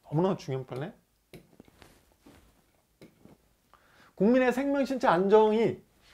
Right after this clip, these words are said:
질병으로부터 위협받거나 박해될 우려가 있는 경우 국가는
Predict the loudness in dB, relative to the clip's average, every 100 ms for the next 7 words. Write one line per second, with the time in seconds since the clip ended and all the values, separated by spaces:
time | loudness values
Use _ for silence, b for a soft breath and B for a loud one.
0 | b b 2 8 8 8 2 2 2 6
1 | 6 6 -2 -4 -4 0 2 4 4 4
2 | 4 0 0 -4 -6 0 4 6 4 0
3 | b b b b b -4 4 6 6 2